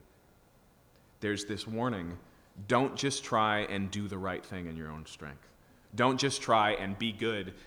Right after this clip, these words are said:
now that you take the name Christian. In fact, Paul warns the Galatians, he says, "How could you be so foolish? Did you become a Christian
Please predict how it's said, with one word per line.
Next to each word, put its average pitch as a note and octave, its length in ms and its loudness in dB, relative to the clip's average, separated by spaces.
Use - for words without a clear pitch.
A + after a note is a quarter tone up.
now G2+ 320 0
that G2 160 -6
you F#2+ 80 -6
take G2 300 -8
the F#2+ 80 -12
name F2 200 -8
Christian. - 380 -14
In - 60 -10
fact, B2 260 4
Paul D3+ 240 8
warns C#3+ 320 2
the - 80 -2
Galatians, A2 600 -2
he A#2 100 -4
says, A2 460 -2
"How D3+ 200 0
could E3+ 240 -6
you C#3 100 0
be C3+ 260 -2
so C3 320 0
foolish? C#3+ 720 -2
Did B2 200 -2
you D#3+ 300 -4
become C3 680 -4
a C#3+ 60 -8
Christian F#3 580 -6